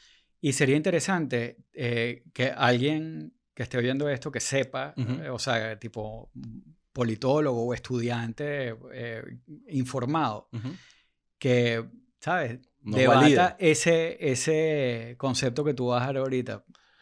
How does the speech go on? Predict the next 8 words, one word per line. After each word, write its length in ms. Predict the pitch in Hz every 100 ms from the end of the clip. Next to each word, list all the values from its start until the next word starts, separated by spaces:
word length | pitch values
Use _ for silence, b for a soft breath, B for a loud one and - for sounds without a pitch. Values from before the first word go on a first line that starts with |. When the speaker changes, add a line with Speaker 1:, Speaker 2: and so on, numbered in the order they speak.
| b
Speaker 2:
Exacto, 460 | 131 170 160 104 92
porque 200 | 123 117
es 60 |
un 140 | 123 143
tema 500 | 151 151 160 147 117
que 120 | 113
no, 320 | 104 104 110 -
no, 300 | 110 107